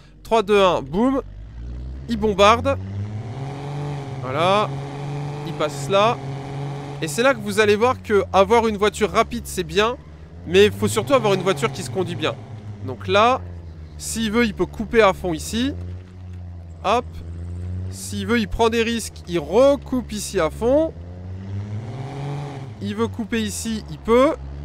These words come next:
Hop, voilà. Il va là. Il redescend.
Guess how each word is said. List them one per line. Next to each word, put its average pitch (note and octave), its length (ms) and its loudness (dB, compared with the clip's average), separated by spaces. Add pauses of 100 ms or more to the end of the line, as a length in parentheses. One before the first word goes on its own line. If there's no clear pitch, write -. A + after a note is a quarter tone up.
(1200)
Hop, F#3+ 180 0 (120)
voilà. E3 380 0 (560)
Il D3 80 -10
va C3 140 -2
là. G#3 300 4 (1400)
Il C#3+ 80 -6
redescend. C#3+ 600 0